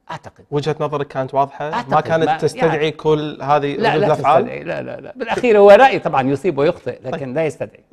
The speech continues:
Speaker 2: تعليقك على ما نشر في، آه، جريدة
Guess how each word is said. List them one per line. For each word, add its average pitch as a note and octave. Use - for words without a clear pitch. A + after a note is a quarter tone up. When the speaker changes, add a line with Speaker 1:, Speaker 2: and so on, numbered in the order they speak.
Speaker 2:
تعليقك G3+
على C#3
ما C3+
نشر C#3+
في، C3+
آه، B2+
جريدة C#3